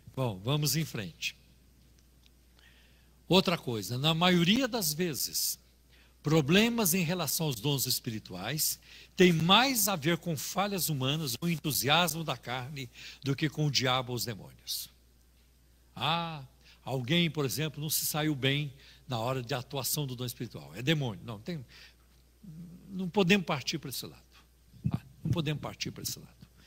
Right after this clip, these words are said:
Ou então alguém que tem medo de orar em línguas, porque acha que o demônio vai usá-lo. Não vai. Não vai. O que pode acontecer são falhas humanas. Raramente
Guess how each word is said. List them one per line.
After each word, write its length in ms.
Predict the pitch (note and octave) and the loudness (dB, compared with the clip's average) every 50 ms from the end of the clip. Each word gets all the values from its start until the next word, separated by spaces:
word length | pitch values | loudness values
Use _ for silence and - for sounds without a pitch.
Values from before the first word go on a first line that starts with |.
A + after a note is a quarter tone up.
| - - - - - | -20 -20 -14 -6 0
Ou 120 | G#3 G3+ | 2 2
então 220 | F#3 D3 - F#3+ F3+ | 2 4 4 4 4
alguém 280 | D#3+ C#3+ D3 E3+ E3 | 4 2 2 0 0
que 60 | - | 0
tem 180 | - F3+ D#3+ D3+ | 2 2 2 4
medo 280 | C#3+ D3+ D#3+ D#3 C3 A#2 | 4 4 2 2 2 0
de 120 | A2+ C3 | 0 0
orar 200 | B2+ A#2+ B2 C3 | 2 2 2 2
em 60 | C3 | 2
línguas, 460 | C3 D#3+ F3+ F#3 D#3 A#2 A2+ - - - - - - - | 2 2 2 0 0 -2 -4 -4 -6 -6 -10 -18 -10 -6
porque 340 | - C#3+ - - D3+ C3 A#2+ - - - - - - | -4 -4 -2 0 -2 -4 -4 -6 -14 -20 -20 -20 -20
acha 440 | - - - - D3 D3+ C#3+ - - | -18 -10 -2 2 2 4 4 4 2
que 80 | - | 2
o 40 | D#3+ | 2
demônio 420 | C#3 C#3 D#3 C#3+ D#3 E3 E3 D3+ B2+ | 2 4 4 4 4 4 2 2 0
vai 120 | C#3 C#3 | -2 -4
usá-lo. 340 | B2+ A#2 - C3 G2 F2+ - A#2 | -4 -4 -4 -4 -6 -8 -8 -6
Não 120 | C3 B2+ | -6 -6
vai. 180 | A2 G2 D2 - - - - - - - - - - - - - - - - - - | -6 -8 -12 -14 -20 -20 -20 -20 -20 -20 -20 -20 -20 -20 -20 -20 -20 -20 -20 -16 -14
Não 80 | A#2 | -14
vai. 200 | G#2 - - - - _ - - _ - - - - - - - | -14 -14 -18 -20 -20 _ -20 -20 _ -20 -20 -20 -20 -20 -20 -10
O 40 | |
que 120 | - - D#3 | -4 -4 -4
pode 400 | - - F#3 G3+ A3 G#3+ E3+ F#3 | 0 2 4 4 4 4 2 -2
acontecer 480 | - - D#3 C3 - E3 - - F3+ D#3 | -4 -4 -6 -4 -4 -4 -2 -2 -2 -2
são 200 | - - E3 D3 | -4 -4 -4 -6
falhas 460 | - - D#3 E3 F3 E3+ E3+ C#3+ C3+ | -8 -8 -8 -8 -6 -6 -8 -8 -8
humanas. 580 | E3 D#3+ D3 C#3 B2 G#2 F#2 E2+ - - - - | -8 -10 -10 -10 -12 -14 -14 -12 -10 -10 -10 -10
Raramente 1160 | - B2 C3 E3 G3+ A#3 B3+ C4+ C4+ C4+ B3+ B3 A3+ G#3+ G3+ F#3 D3+ A#2 - - - - - | -10 -6 -2 2 2 4 4 4 2 2 0 -2 -4 -2 -2 -2 -4 -4 -6 -4 -4 -4 -4